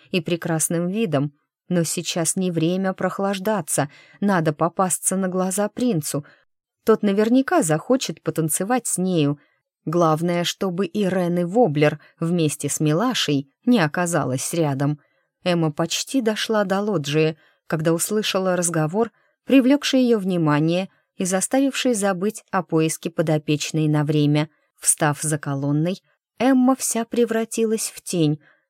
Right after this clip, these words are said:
Никогда раньше она не думала, что станет так бессовестно подслушивать, но теперь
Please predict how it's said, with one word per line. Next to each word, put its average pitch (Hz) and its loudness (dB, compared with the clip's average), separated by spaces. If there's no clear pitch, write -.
Никогда 208 2
раньше 220 0
она 170 0
не 156 2
думала, 160 0
что - -6
станет 190 -2
так 175 -2
бессовестно 156 -2
подслушивать, 165 -4
но 180 2
теперь 160 0